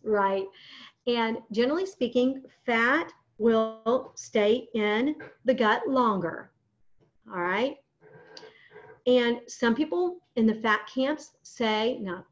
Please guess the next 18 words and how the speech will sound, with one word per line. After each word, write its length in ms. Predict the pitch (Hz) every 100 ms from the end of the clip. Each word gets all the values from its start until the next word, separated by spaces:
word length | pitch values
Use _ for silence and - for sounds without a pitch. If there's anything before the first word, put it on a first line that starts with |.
| -
like 140 | -
going 160 | 175 165
to 80 | 170
a 40 |
fat 220 | 160 165
camp, 200 | 233 262
but 80 | 262
in 100 | 208
the 60 | 196
fat 220 | 208 220
camp 340 | 226 254 269
say 500 | - 240 226 233 269 - - -
that 340 | 208 220 220 226 -
fats 500 | 240 247 294 302 - _ _ -
are 280 | 214 220 247
more 380 | 220 226 247 285
satiating 880 | - 254 226 240 220 220 233 247
because, 840 | 208 214 - - 233 226 226 240 294